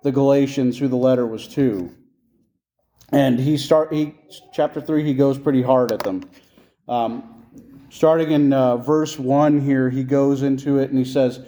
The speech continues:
he says, "You foolish Galatians, who has bewitched you, before whose eyes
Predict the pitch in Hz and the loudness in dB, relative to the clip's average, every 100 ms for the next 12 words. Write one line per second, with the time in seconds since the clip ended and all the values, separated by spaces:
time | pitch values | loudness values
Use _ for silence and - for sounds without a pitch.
0 | - _ _ - 135 156 131 170 214 - | -20 _ _ -12 -2 0 0 -2 -4 0
1 | 190 202 196 190 - 147 135 139 143 156 | 2 2 2 0 -4 -2 0 0 -2 -4
2 | 151 151 - - _ _ _ _ _ - | -4 -4 -12 -20 _ _ _ _ _ -2
3 | 214 208 190 170 151 143 143 147 - 143 | 2 4 2 0 -2 -2 0 -2 -6 -6
4 | 131 127 131 139 135 196 214 175 165 156 | -6 -6 -6 -6 -6 -4 0 2 2 2
5 | 156 156 | -2 -8